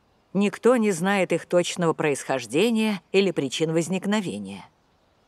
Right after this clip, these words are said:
И когда эпидемия добирается до какой-то местности, обречённые не могут избежать бедствия. Человеческая наука понимает эпидемии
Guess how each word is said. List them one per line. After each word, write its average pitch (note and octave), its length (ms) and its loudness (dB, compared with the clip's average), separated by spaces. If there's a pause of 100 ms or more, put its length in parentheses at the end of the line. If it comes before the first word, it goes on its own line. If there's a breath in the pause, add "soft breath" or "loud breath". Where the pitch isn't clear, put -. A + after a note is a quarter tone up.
И F#3 140 2
когда F3+ 520 4
эпидемия F#3 560 2
добирается E3+ 880 0 (120)
до F#3+ 120 2
какой-то E3 460 2
местности, D#3 760 -4 (120)
обречённые E3+ 760 0
не F3 120 0
могут A3+ 440 -2 (300)
избежать C#3 540 -2
бедствия. A2+ 640 -10 (180)
Человеческая C#3+ 800 -2
наука C3+ 600 -2
понимает D3 520 -4
эпидемии C3 720 -4